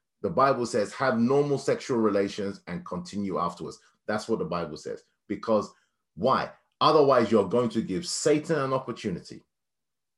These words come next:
to literally mess your life up. I hope I've been clear enough and honest enough.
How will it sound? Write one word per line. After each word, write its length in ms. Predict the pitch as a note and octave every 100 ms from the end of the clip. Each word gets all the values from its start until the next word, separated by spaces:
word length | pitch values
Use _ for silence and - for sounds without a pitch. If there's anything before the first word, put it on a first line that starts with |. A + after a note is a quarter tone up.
| _ -
to 120 | G#2+
literally 540 | F#2 G#2+ A2 A#2+ A2
mess 280 | G2+ F#2+ -
your 120 | F#2+
life 260 | F2 E2 D#2
up. 140 | C#2+
I 60 | E2+
hope 140 | A#2+
I've 140 | A#2+ F#2+
been 160 | G2+
clear 320 | - A2 G2+
enough 300 | F2+ F2 F2 _ _ - -
and 100 | F#2
honest 320 | G2+ F#2+ F2+
enough. 300 | D2+ D2+